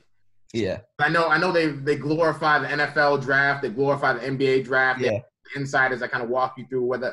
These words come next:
Speaker 2: where the players are at and mentally,
Speaker 1: Yeah.
Speaker 2: things like that. So what's it kinda like for you on draft day? I know you kinda said it was
Speaker 1: Yeah.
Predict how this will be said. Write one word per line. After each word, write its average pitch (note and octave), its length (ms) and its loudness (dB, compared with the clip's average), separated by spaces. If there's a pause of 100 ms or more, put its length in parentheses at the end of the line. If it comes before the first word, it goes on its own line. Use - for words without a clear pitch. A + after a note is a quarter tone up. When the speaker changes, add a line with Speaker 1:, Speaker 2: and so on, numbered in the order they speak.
Speaker 2:
where B2 240 -2
the A#2+ 260 0
players B2 300 -2
are A#2+ 120 -2
at A#2 240 0
and A2+ 160 -4
mentally, A#2+ 320 -4
Speaker 1:
Yeah. - 60 -4 (240)
Speaker 2:
things - 100 -20
like G#2+ 140 -12
that. A2+ 260 -2 (300)
So - 100 -10 (120)
what's - 280 -12
it G#3+ 40 2
kinda G3+ 180 4
like F#3 240 2
for F3 80 -8
you F3 240 2
on C3+ 140 0
draft B2 280 0
day? B2+ 80 -2
I B2 40 -2
know C#3 80 0
you C3+ 120 0
kinda C3 200 -2
said A#2+ 420 -2 (340)
it C#3 80 0
was A#2+ 200 2
Speaker 1:
Yeah. G#2 140 -4